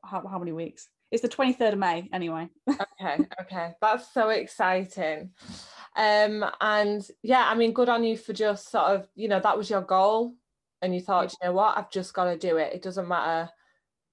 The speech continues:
Speaker 2: how
Speaker 1: Yeah.
Speaker 2: long I can sit and dwell on it. I don't wanna sit and dwell anymore. I'm just gonna do it." And that's such a good
Speaker 1: Yeah.
Speaker 2: attitude to have. So, yeah.
Speaker 1: I am a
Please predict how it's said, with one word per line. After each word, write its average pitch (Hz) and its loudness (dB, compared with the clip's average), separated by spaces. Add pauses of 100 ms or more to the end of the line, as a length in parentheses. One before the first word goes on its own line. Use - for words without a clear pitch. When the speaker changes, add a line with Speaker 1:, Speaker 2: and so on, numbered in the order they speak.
(120)
Speaker 2:
how 214 -2
Speaker 1:
Yeah. 214 -2
Speaker 2:
long 185 2 (760)
I 180 0
can 180 -6
sit - -4
and 180 -4
dwell 185 2
on 170 2
it. 160 -4 (100)
I 175 -4
don't 175 2
wanna 170 -4
sit - -12
and 160 -12
dwell 165 0
anymore. 156 -2
I'm 151 -6
just - -18
gonna 151 -12
do 147 -10
it." 147 -6
And 175 -8
that's - -4
such - -10
a - -18
good 170 -4
Speaker 1:
Yeah. 151 0
Speaker 2:
attitude - -12
to - -20
have. 147 -10
So, 147 -12 (120)
yeah. 147 -6 (120)
Speaker 1:
I 226 -2
am 233 -2 (100)
a 208 -20